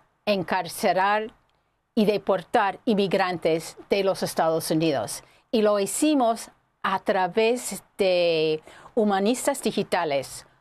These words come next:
Son académicos que está buscando información, está buscando data por el internet, está utilizando el acto de libertad de información, que es un acto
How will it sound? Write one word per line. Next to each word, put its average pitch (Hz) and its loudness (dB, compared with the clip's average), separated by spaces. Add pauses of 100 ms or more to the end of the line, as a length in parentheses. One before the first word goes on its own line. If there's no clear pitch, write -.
Son 262 -2
académicos 185 0
que 170 -2
está 202 -2
buscando 208 -2
información, 180 -2
está 196 -2
buscando 180 -2
data 190 -4 (480)
por 190 2
el 190 -2
internet, 202 0
está 226 -2
utilizando 208 0
el 175 0
acto 185 -2
de 185 -2
libertad 185 -2 (140)
de 208 0
información, 202 -2 (360)
que 202 2
es 285 -6
un 240 0
acto 202 -2